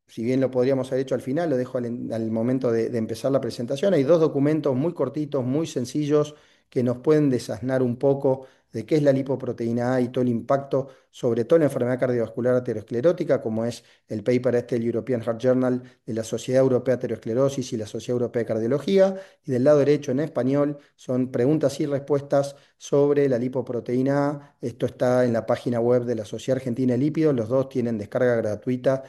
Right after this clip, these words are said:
así que si alguien quiere profundizar un poco en el tema, pero no demasiado, acá tiene dos artículos que le pueden servir, pues son dos revisiones cortitas, concisas y prácticas. Y quiero empezar, ahora sí, metiendo ya me, más en el tema, con situaciones de todos los días.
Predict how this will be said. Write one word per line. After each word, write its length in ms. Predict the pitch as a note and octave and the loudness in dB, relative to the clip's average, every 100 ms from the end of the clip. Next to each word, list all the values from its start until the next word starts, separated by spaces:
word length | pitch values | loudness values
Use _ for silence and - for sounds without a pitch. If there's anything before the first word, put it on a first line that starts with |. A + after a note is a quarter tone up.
| - _ | -20 _
así 280 | A2+ - A2+ | -12 -8 -6
que 220 | A#2+ A2 - _ | -4 -4 -8 _
si 160 | - | 0
alguien 200 | C3 C3+ | 4 4
quiere 200 | B2+ C3+ | 4 2
profundizar 580 | C3+ B2 B2+ B2 A#2+ D#3 | 2 -2 -2 -2 0 2
un 140 | D3 | 2
poco 220 | D3 C#3+ C#3+ | 0 0 2
en 80 | |
el 60 | C3 | 2
tema, 280 | C3+ B2 A2+ | 0 -2 -2
pero 180 | A2 A#2 | -4 0
no 140 | D3+ | 2
demasiado, 640 | D3 C3+ - D3 D3+ D3 - _ | 2 0 0 2 2 -2 -10 _
acá 200 | A#2+ A#2+ | -10 -8
tiene 200 | C3+ B2 | -2 0
dos 200 | B2 B2 | 0 0
artículos 460 | A#2 C3 B2+ B2+ B2 | -4 -4 -2 -2 -2
que 80 | |
le 120 | A2 G#2+ | -6 -4
pueden 260 | A2+ A2 | -2 -4
servir, 280 | A2 A#2 C3+ | -2 0 0
pues 120 | C#3 | 0
son 160 | - A2+ | -4 -2
dos 120 | A2 | 0
revisiones 520 | A2 G#2+ A#2+ A#2 A2+ - _ _ | 0 0 0 -2 -4 -10 _ _
cortitas, 520 | - B2 B2 D#3 D#3 D3 | 2 2 2 2 2 2
concisas 600 | B2+ A#2 C3 C3+ C3+ - | -2 -2 -4 -2 -2 -2
y 60 | |
prácticas. 640 | G#2 F#2 - F2+ - - - _ - _ _ _ _ _ _ _ _ - - - _ _ | -6 -6 -8 -16 -18 -20 -20 _ -20 _ _ _ _ _ _ _ _ -20 -20 -20 _ _
Y 60 | |
quiero 180 | D3 A3+ | 2 4
empezar, 600 | G#3+ F3+ G3 G3 - - | 4 2 4 4 2 -6
ahora 280 | C3+ D#3 D3+ | 2 4 4
sí, 160 | - F3 | 0 -2
metiendo 360 | C#3+ D#3+ D#3 | -2 -2 -2
ya 160 | C3+ D3 | 2 2
me, 520 | D3+ D3 - C3 C3 | 0 -4 -4 -2 0
más 340 | C3 C3+ C#3 D#3 | 0 0 0 0
en 100 | C#3 | 0
el 100 | B2 | 0
tema, 380 | D#3 D3+ C#3+ C#3+ | 0 0 0 -2
con 160 | C3 | -4
situaciones 580 | B2+ C#3 C#3 C3+ G#3 F3 | -4 -4 -4 -2 -2 0
de 80 | C3 | 0
todos 240 | B2+ C#3+ | 2 2
los 140 | B2+ A2+ | 2 -2
días. 360 | A2 G2 - | -6 -8 -12